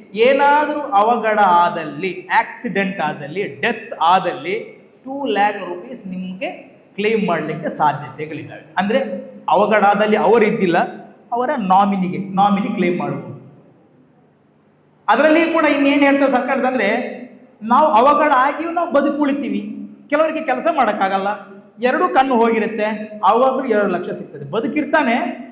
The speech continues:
ಆದ್ರೂ ಎರಡು ಲಕ್ಷ, ಎರಡು ಕಣ್ಣು ಹೋಗಿರುತ್ತೆ ಅವನಿಗೆ, ಎರಡು ಕೈ ಹೋಗಿರುತ್ತೆ ಎರಡು ಲಕ್ಷ, ಎರಡು ಕಾಲು ಹೋಗಿರುತ್ತೆ ಎರಡು ಲಕ್ಷ, ಒಂದು ಕೈ ಒಂದು ಕಾಲು ಹೋಗಿರುತ್ತೆ ಎರಡು ಲಕ್ಷ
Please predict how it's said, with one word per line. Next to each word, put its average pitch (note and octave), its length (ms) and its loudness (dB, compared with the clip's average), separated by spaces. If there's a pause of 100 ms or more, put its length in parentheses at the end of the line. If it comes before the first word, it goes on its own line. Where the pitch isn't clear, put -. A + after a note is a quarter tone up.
(120)
ಆದ್ರೂ C4 240 2
ಎರಡು A#3+ 180 -2
ಲಕ್ಷ, A3 200 -4
ಎರಡು A3+ 240 -6
ಕಣ್ಣು C#4+ 180 0
ಹೋಗಿರುತ್ತೆ A3+ 300 -2
ಅವನಿಗೆ, D#3+ 500 -14
ಎರಡು C#4+ 220 0
ಕೈ D4+ 140 2
ಹೋಗಿರುತ್ತೆ B3 460 2
ಎರಡು A3 280 0
ಲಕ್ಷ, A3+ 200 -2 (300)
ಎರಡು D4+ 220 -2
ಕಾಲು C4 280 4
ಹೋಗಿರುತ್ತೆ A#3+ 320 -4
ಎರಡು A3 160 0
ಲಕ್ಷ, G#3+ 160 -4 (340)
ಒಂದು D#4 300 0
ಕೈ D#4 120 -2
ಒಂದು C#4+ 260 -4
ಕಾಲು C4 200 2
ಹೋಗಿರುತ್ತೆ G#3+ 340 -2
ಎರಡು G3+ 200 -2
ಲಕ್ಷ - 160 -6